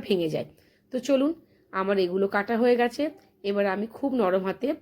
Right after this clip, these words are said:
এগুলোকে আস্তে আস্তে তুলে নিচ্ছি। দেখুন শেপটা কিন্তু বরফি আকারে করেছি। যার যেমন ইচ্ছা সে সেমন শেপ করতে পারেন। এবারে কিন্তু আমি এগুলোকে ভাজবো ছাঁকা তেলে। তো চলুন,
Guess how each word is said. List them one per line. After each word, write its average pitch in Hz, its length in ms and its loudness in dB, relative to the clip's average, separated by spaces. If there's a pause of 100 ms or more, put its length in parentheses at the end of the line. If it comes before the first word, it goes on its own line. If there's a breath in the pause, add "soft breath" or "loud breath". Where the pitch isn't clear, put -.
(280 soft breath)
এগুলোকে 185 420 -4
আস্তে - 260 -4
আস্তে - 260 -4
তুলে 180 220 2
নিচ্ছি। - 260 -8 (300)
দেখুন 208 300 -4
শেপটা - 320 -2
কিন্তু 196 160 -4 (100)
বরফি 175 300 2
আকারে 165 280 -6
করেছি। 156 260 -6 (580 soft breath)
যার 269 300 2
যেমন 285 200 2 (120)
ইচ্ছা 285 300 -4
সে 269 180 0
সেমন 202 220 0 (100)
শেপ - 220 0
করতে 160 260 -8
পারেন। 151 160 -8 (380 soft breath)
এবারে 285 340 4
কিন্তু 320 240 0
আমি 254 160 0
এগুলোকে 196 320 -2 (100)
ভাজবো 190 280 0 (120)
ছাঁকা - 340 -6
তেলে। 151 180 -8 (340)
তো 262 60 -6 (100)
চলুন, 294 240 4